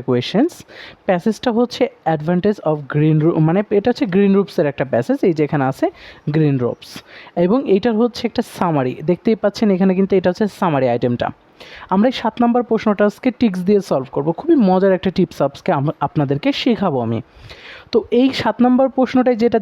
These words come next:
দেখা যাচ্ছে যে গ্যাপের আগের ওয়ার্ডটা verb plus আইএনজি। দেখেন এটা কিন্তু একটা gerund-এর ফর্মেশন, মানে verb plus আইএনজি। যদি verb plus আইএনজি থাকে এবং প্যাসেজেও কিন্তু একই ধরনের জিনিসের পরের ওয়ার্ডটা আপনার উত্তর থাকবে। তো এখানে যে জিনিসটা দেখা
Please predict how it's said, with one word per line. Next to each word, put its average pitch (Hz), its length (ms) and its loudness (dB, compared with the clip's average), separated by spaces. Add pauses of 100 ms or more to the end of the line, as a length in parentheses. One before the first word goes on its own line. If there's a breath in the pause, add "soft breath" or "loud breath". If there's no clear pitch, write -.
দেখা 170 220 -2
যাচ্ছে - 320 -4
যে 226 60 2 (120)
গ্যাপের 190 320 0 (160)
আগের 185 240 0
ওয়ার্ডটা 190 300 0 (180)
verb 151 300 0
plus 147 220 0 (160)
আইএনজি। 135 360 0 (160)
দেখেন 170 260 0
এটা 170 140 0
কিন্তু 185 200 0
একটা 214 120 -4 (100)
gerund-এর 151 440 0
ফর্মেশন, 131 420 -2
মানে 139 120 0 (120)
verb 135 240 -2
plus 131 200 -2 (160)
আইএনজি। 131 340 -2 (680 loud breath)
যদি 254 140 2 (120)
verb 185 320 0
plus 240 200 2 (220)
আইএনজি 202 340 2 (140)
থাকে 127 280 -2 (160)
এবং 185 120 0 (240)
প্যাসেজেও 220 580 2 (140)
কিন্তু 254 220 4 (340)
একই 269 260 0 (160)
ধরনের 220 480 4 (100)
জিনিসের 196 360 2 (140)
পরের 180 320 2
ওয়ার্ডটা 147 320 0
আপনার 131 240 -2
উত্তর 127 160 -4 (100)
থাকবে। 123 220 -4 (400 loud breath)
তো - 120 -2
এখানে 233 260 2
যে 254 120 4
জিনিসটা 240 320 2
দেখা 170 140 0